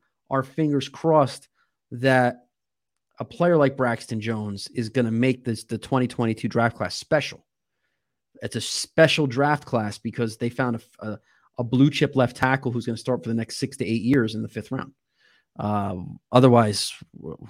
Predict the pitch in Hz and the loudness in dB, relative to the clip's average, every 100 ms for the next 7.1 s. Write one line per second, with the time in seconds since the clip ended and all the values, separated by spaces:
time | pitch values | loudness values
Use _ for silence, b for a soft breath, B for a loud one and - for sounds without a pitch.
0 | b _ _ _ - 104 - 95 - _ | b _ _ _ -10 -10 -10 -16 -20 _
1 | - 107 101 98 92 - - - B B | -4 -2 -2 -2 -4 -6 -14 -16 B B
2 | - 135 160 160 139 147 151 139 127 139 | 0 8 8 8 6 6 4 0 4 6
3 | 127 113 123 117 117 120 113 - _ _ | 8 6 6 6 6 4 2 -4 _ _
4 | _ _ _ _ _ _ _ _ _ _ | _ _ _ _ _ _ _ _ _ _
5 | _ _ _ _ - 165 180 269 262 190 | _ _ _ _ 2 4 8 6 8 6
6 | 147 156 190 156 - - 165 185 170 135 | 8 8 8 6 0 -4 0 2 2 -2